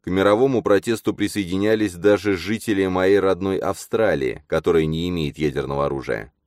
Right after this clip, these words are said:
Мои родители брали меня с собой на демонстрации, когда я был лишь маленьким ребенком, которого они хотели защитить.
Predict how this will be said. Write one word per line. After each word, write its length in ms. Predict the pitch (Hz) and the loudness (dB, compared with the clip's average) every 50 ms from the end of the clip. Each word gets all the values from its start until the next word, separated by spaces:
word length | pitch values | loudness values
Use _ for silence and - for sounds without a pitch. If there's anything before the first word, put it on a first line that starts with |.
| _ _ _ | _ _ _
Мои 200 | - 76 76 73 | -4 -2 0 0
родители 480 | 69 69 73 80 92 - - 69 65 | 0 0 -2 -4 -6 -8 -6 -6 -4
брали 300 | 67 67 69 80 76 71 | -4 0 0 0 0 0
меня 260 | 69 71 71 73 71 | -2 -4 -4 -4 -4
с 60 | 71 - | -4 -4
собой 260 | 82 78 80 78 76 | -4 -2 -2 -2 -2
на 80 | 73 | -2
демонстрации, 680 | 71 73 69 69 69 - - 87 85 90 85 - 87 82 | -4 -4 -6 -6 -6 -6 -2 0 0 0 0 0 -4 -2
когда 280 | 76 82 78 80 85 92 | -2 -2 -2 0 2 2
я 60 | 90 | 2
был 200 | 85 85 90 87 | 2 0 -2 -2
лишь 300 | 85 85 87 80 - - | -2 -2 -4 -6 -6 -10
маленьким 560 | 82 82 85 90 92 92 90 87 - 92 87 | -8 -4 -2 -2 -2 -2 -4 -6 -8 -6 -6
ребенком, 560 | 87 90 95 92 107 104 90 78 76 73 67 65 | -6 -6 -4 -2 -2 -2 -2 -4 -6 -8 -8 -6
которого 440 | 65 65 - 101 101 98 78 69 | -8 -6 -4 -2 -2 -2 -2 -2
они 140 | 67 73 78 | -2 -4 -4
хотели 380 | 76 - 67 - - 71 64 65 | -4 -6 -6 -4 -6 -8 -8 -8
защитить. 800 | 64 60 67 69 - - 67 65 - - - 50 - - - | -10 -10 -12 -12 -12 -12 -16 -18 -16 -16 -18 -16 -18 -20 -20